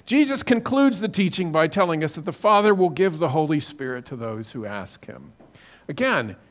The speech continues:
we see a difference here between Luke and Matthew's version. When Matthew gives these same two parables in chapter seven, he says, "The Father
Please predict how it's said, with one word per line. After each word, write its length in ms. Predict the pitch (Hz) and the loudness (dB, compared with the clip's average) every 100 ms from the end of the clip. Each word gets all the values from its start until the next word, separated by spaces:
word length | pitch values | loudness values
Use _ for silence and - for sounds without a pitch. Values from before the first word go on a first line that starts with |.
| _ - | _ -2
we 120 | 185 | 0
see 180 | 180 170 | 2 2
a 40 | |
difference 380 | 175 254 233 - | 2 2 2 0
here 80 | 170 | -2
between 440 | 143 156 151 147 | -2 -4 -4 0
Luke 340 | 202 196 170 - | 2 2 -2 -4
and 240 | 151 156 | -4 -2
Matthew's 640 | 170 214 226 - 135 123 123 | -2 0 0 -2 -2 -2 -6
version. 540 | 160 214 240 185 151 | -8 -2 -2 -2 -2
When 180 | 143 156 | -2 -2
Matthew 680 | 175 233 294 - 160 123 170 - - - _ | 0 0 -2 0 0 2 0 -6 -20 -20 _
gives 220 | 196 151 | 2 4
these 200 | 196 175 | 0 0
same 360 | - 247 294 - | 4 6 6 2
two 140 | 269 | 0
parables 600 | - 240 175 139 139 160 | 4 4 4 4 0 0
in 120 | 180 | -2
chapter 420 | - 180 165 170 | 0 0 0 -2
seven, 640 | 156 - 277 196 123 123 165 - - _ | -2 2 2 4 2 0 -8 -16 -20 _
he 160 | 277 | 0
says, 320 | 277 220 185 165 | 2 2 2 0
"The 80 | |
Father 800 | - 226 254 269 185 151 160 220 | -2 4 6 6 6 2 2 -2